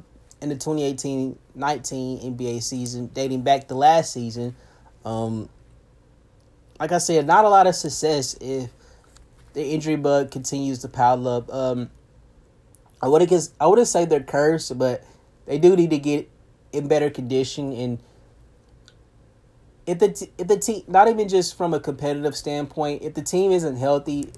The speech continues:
they aren't gonna compete for much, and that's gonna be a big problem heading into the, um,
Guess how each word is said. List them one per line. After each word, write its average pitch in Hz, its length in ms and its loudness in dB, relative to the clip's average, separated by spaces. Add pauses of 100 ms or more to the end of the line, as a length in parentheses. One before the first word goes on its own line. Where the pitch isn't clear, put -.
(300)
they 147 160 -2
aren't 156 200 0
gonna 135 180 -2
compete 123 420 -8
for 117 120 -12
much, 117 400 -6
and 120 340 -6 (480)
that's 151 220 0
gonna 156 160 0
be 143 100 0
a 131 60 2
big 131 280 -2
problem 131 440 0
heading 120 240 -4
into 117 260 -6
the, 110 180 -6
um, 107 300 -6